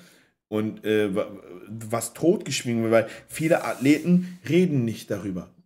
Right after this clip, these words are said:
Erstens, weil sie nicht können wegen den Sponsoren. Zweitens aber, weil sie Angst davor haben, ehrliche Kritik abzukriegen oder eine ehrliche Meinung zu hören. Du kannst, es geht kein Bodybuilder auf Profi-Ebene in einer Wettkampfdiät oder Off-Season geht's ihm gut. Kannst mir sagen, was du willst.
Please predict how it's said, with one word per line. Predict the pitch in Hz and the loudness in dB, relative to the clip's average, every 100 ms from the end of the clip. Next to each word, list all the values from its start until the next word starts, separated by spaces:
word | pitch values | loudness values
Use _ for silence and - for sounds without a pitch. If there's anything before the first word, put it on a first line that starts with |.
| - | -4
Erstens, | 127 147 143 | 0 0 2
weil | 143 143 | 4 4
sie | 135 | 4
nicht | 117 - | -2 0
können | 156 165 | 0 2
wegen | 139 | 2
den | 123 | 0
Sponsoren. | - - 110 113 156 196 - - _ | -2 -4 -2 0 2 0 -4 -18 _
Zweitens | - 143 147 151 175 | -6 2 2 2 -2
aber, | - 160 185 190 - _ - | 0 2 4 2 -6 _ -4
weil | 113 | -2
sie | 123 | 0
Angst | 110 147 143 | 0 0 -2
davor | 143 147 147 | -2 2 2
haben, | 147 139 | 2 0
ehrliche | 135 147 143 151 | 2 2 2 -4
Kritik | - 131 175 - - | -6 -6 -6 -8 -4
abzukriegen | 117 120 117 - 131 135 | -4 -4 -10 -6 -2 0
oder | 131 | 2
eine | 131 | 2
ehrliche | 127 131 131 131 | 2 0 0 -2
Meinung | 135 143 117 | 0 0 -2
zu | - 92 | -6 -12
hören. | 87 - _ _ - | -14 -14 _ _ -12
Du | 110 | 0
kannst, | 143 143 - | 2 2 -6
es | - 117 - | -4 -4 0
geht | 156 151 | 0 2
kein | 143 170 156 | 2 4 6
Bodybuilder | 156 165 147 139 123 | 4 4 4 6 4
auf | 123 | 2
Profi-Ebene | - 160 160 156 135 123 123 | 0 -2 -2 -4 0 2 2
in | 120 | 2
einer | 113 120 | 2 2
Wettkampfdiät | 139 - 131 127 117 113 | -2 -2 -6 -4 -4 0
oder | 107 - | 0 0
Off-Season | 139 - 113 113 | -4 -6 -8 -4
geht's | 113 - | -6 -4
ihm | 101 92 | -4 0
gut. | 127 92 - | 0 -2 -10
Kannst | 95 92 | -12 -8
mir | 95 | -6
sagen, | 107 104 | -4 -6
was | 98 | -8
du | 95 | -6
willst. | 117 110 - _ | -4 -4 -6 _